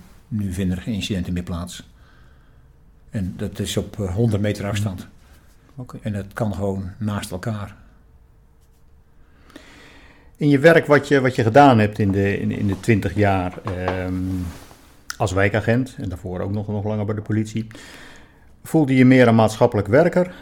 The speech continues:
Speaker 2: een psycholoog, of was je toch altijd wel in de eerste plaats de politieman?
Speaker 1: Ja, ik was in eerste instantie politieman. Ik heb me altijd politieman
Speaker 2: Mhm.
Speaker 1: gevoeld. Ik, eh,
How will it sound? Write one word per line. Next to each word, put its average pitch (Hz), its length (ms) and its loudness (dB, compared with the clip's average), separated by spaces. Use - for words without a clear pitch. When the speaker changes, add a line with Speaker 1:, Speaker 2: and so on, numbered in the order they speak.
Speaker 2:
een 160 80 -4
psycholoog, 143 760 2
of 147 120 -8
was 131 120 -2
je 123 100 -4
toch 127 180 -2
altijd 120 300 -2
wel 120 180 0
in 113 80 0
de 117 80 0
eerste 117 260 -2
plaats 110 340 -2
de 110 120 -2
politieman? 104 720 -2
Speaker 1:
Ja, 127 120 -6
ik 113 100 -10
was 98 100 -10
in 104 60 -6
eerste 120 220 -10
instantie 117 320 -8
politieman. 90 520 -8
Ik - 60 -20
heb 117 100 -8
me 117 60 -8
altijd 120 200 -8
politieman 101 460 -4
Speaker 2:
Mhm. - 100 -4
Speaker 1:
gevoeld. 98 340 -10
Ik, - 300 -16
eh, 95 560 -6